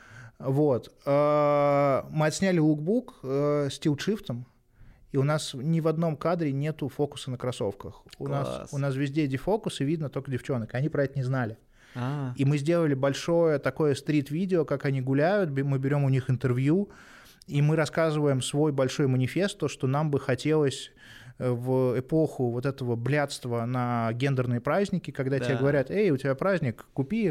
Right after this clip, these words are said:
Speaker 1: м?
Speaker 2: Да, да, да.
Speaker 1: Вот. Э, нам бы хотелось подчеркнуть, что есть главное для стритбита, ну,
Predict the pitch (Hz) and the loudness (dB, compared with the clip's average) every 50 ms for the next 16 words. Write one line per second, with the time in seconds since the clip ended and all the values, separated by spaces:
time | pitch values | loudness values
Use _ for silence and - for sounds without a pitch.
0 | 131 127 131 156 208 208 135 127 135 - - 123 131 131 127 135 139 147 139 120 | 0 -2 -2 -2 -2 -2 -2 -2 -2 -2 -4 -4 -4 -2 0 2 4 4 4 2
1 | 113 - - - 151 151 147 151 143 143 143 151 160 175 180 170 - - 151 - | 0 -2 -8 -10 -6 -2 0 2 2 4 4 4 4 2 2 2 2 0 0 2
2 | 185 190 180 - - - 139 - 165 143 - - 185 196 185 - - - - 175 | 4 4 2 2 0 -2 -2 0 -2 0 2 2 2 2 0 -2 -4 -2 0 2
3 | 175 170 151 147 151 143 127 123 120 139 151 165 175 175 165 156 147 135 131 127 | 2 4 4 4 2 2 0 0 0 2 2 4 2 2 2 0 0 0 2 0
4 | 120 117 113 120 123 110 131 135 135 127 123 - - 131 123 123 135 165 190 - | 0 0 -2 -4 -4 0 2 2 2 2 0 -2 -4 -6 -6 -4 -2 -2 -2 -2
5 | - 131 127 131 131 120 | -2 -2 0 0 0 0